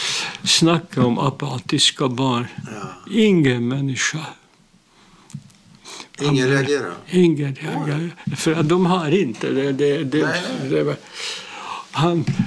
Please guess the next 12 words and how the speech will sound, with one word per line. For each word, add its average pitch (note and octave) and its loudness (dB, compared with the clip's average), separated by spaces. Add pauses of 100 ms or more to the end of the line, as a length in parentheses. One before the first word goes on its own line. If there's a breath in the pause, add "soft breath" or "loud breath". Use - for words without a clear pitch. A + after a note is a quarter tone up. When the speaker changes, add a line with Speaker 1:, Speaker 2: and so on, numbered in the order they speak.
(120)
Speaker 1:
hade C3+ 2
tolk, E3+ 2
han C#3 -2
ser C#3 -2
på D3 0
tyska. F3 2
Speaker 2:
Ja, C3 -6
ja. C3 -12
Speaker 1:
Så - -2
min F#3 2
mamma F3+ 2
sa, - -2